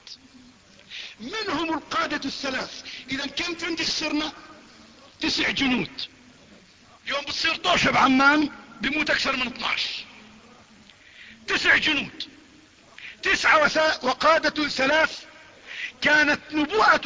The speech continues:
رسول الله صلى الله عليه وسلم في وجوههم أنهم شهداء وسيلقون وجه ربهم. تسعة جنود ثلاثة قادة، اثناشر شهيد فقط. خسائرنا في مؤتة، كم كانت خسائر الأعداء؟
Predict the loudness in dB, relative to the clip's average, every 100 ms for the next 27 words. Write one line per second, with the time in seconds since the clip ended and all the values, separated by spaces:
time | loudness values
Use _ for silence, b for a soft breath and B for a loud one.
0 | -2 -2 -2 -4 -2 -2 -2 -4 -6 -4
1 | -6 -6 -8 -10 -10 -10 -4 -2 -2 -4
2 | -10 B B B 0 2 2 0 -2 -2
3 | 0 0 2 0 -2 -2 0 0 0 -2
4 | -2 -2 -4 -6 -6 -8 -8 -12 -16 -20
5 | -20 B B B -6 -4 0 0 0 -2
6 | -8 -10 -8 -6 -2 -2 -4 -6 -6 -6
7 | -10 B B -8 -8 -6 -2 2 2 0
8 | -2 -4 -4 -4 -6 -8 -10 -6 -6 -8
9 | -16 B B B -4 -2 0 2 2 0
10 | 0 0 0 -2 -6 -8 -10 -12 -12 -14
11 | -20 _ B B B B -6 -2 -2 -2
12 | -2 -2 -2 -4 -6 -6 -4 -4 -4 -4
13 | -6 -8 -8 -10